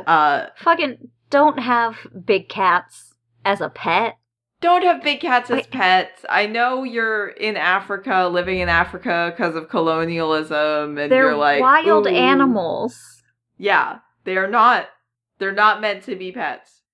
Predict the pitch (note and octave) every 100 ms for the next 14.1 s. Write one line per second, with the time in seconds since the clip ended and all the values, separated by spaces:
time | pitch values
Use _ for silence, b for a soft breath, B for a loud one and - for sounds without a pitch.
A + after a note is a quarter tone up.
0 | _ - D4 F4+ E4 C#4 A3+ B3+ D#4+ E4+
1 | F4+ D#4 D#4+ A#3+ A#3+ C4 C#4 B3+ _ _
2 | _ _ _ F#3+ C4+ C4 A3+ A3+ F#3 F#3
3 | A#3 G3+ F#3 F3 F3 F#3+ G3 G3+ G3 E3+
4 | F#3 F3 F3 F3+ - F#3 F3 E3+ G3+ E3+
5 | F3 F3+ F3 E3 - - A4+ A4 A4+ A4+
6 | G#4+ G4+ G#4+ G4+ G#4 G4 F#4+ D#4 - F#4
7 | F#4+ E4+ C4+ A#3 G3 G#3 C4 D#4 G4 G#4
8 | F#4 D#4+ D4 - G3 C#4+ D4 C4 C4 D4+
9 | E4 C#4 C4+ C4 B3 B3+ C4+ B3+ C4+ D4+
10 | - D4 G3 F#3 - A3+ - - - A3
11 | A3 C4+ E3+ - _ _ _ _ _ G#3+
12 | G3 E3+ F3 F4 G#4 G4 - - _ _
13 | _ _ - C4+ C4+ C4+ B3 A#3+ E3+ C#3+